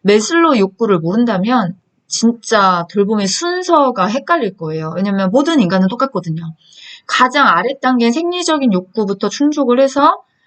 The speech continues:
이 단계는 안전의 욕구, 삼 단계는 사랑과 소속의 욕구, 사 단계는 존경의 욕구, 오 단계는 자아실현의 욕구. 이렇게 순서대로 채워졌을 때, 아, 자기 만족도 있고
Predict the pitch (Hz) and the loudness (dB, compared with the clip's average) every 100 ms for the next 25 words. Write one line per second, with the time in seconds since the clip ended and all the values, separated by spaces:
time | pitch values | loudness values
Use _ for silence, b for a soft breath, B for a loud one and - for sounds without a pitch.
0 | b 214 233 262 262 254 233 170 170 208 | b 0 2 2 2 2 2 2 -2 -4
1 | 208 180 175 - 302 339 320 320 311 285 | -2 -2 -2 0 0 0 -2 -2 0 0
2 | 262 294 302 285 277 269 247 202 170 - | 0 0 2 0 0 -4 -2 -2 -4 -2
3 | 240 320 330 311 320 311 285 254 175 196 | 0 0 -2 -2 -2 0 -2 0 -2 0
4 | 202 180 170 - 294 339 196 220 247 226 | 0 -2 -4 -2 -2 2 2 2 0 -4
5 | 190 170 175 208 196 165 160 - 165 B | -6 -6 -6 -4 -4 -4 -6 -12 -18 B
6 | B 233 240 339 381 415 381 339 294 277 | B 0 0 0 0 2 4 4 4 2
7 | 262 330 349 349 233 190 196 190 226 208 | 0 0 4 4 2 -4 -8 -4 -2 0
8 | 170 B B - 247 277 285 240 175 - | -4 B B -2 2 4 4 2 0 -8
9 | _ _ - - 226 277 190 196 233 190 | _ _ -6 -2 2 2 2 0 -2 -4
10 | 190 - 269 339 | -4 0 2 2